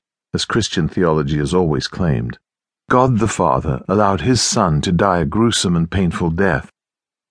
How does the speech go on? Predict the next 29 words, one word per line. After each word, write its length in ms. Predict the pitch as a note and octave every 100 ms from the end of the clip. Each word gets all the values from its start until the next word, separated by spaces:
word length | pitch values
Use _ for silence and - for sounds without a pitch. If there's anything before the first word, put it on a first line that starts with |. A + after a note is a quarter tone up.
| _ _ _ -
It 140 | A#2+
tries 380 | - D#3 D#3+ -
to 100 | B2
understand 560 | B2 G#2+ - A2 F#2+
what 220 | E2+ F#2 -
that 180 | F#2+
means 560 | E2 G#2+ G#2+ C#2 D2 C#2 - _
and 180 | G#2
why 200 | A2+ A#2
it 100 | G2+
was 160 | G#2 F#2
in 100 | F2+
some 280 | - A#2+ A#2+
sense 340 | - D2 D2
necessary. 800 | G#2 A2 - D#2+ - G#1 - - _ _ _ _ _ _ _ _ _ _
The 100 | C3
first 340 | - D#3 C3
two 200 | - F#3
chapters, 600 | E3+ - E2 B1 C#2+ D2+
therefore, 580 | F#2 A#2 A#2 - A#1+ C#2+ - _ -
look 160 | C#3+
at 80 | D#3+
what 180 | A2+ A2+
the 60 | A#2+
cross 400 | - A2+ G2+ -
tells 400 | - C3 A#2+ F2+
us 200 | D#2+ -
about 360 | F2 F2 C#2+
God 400 | G2 A#2 C#2+ D#2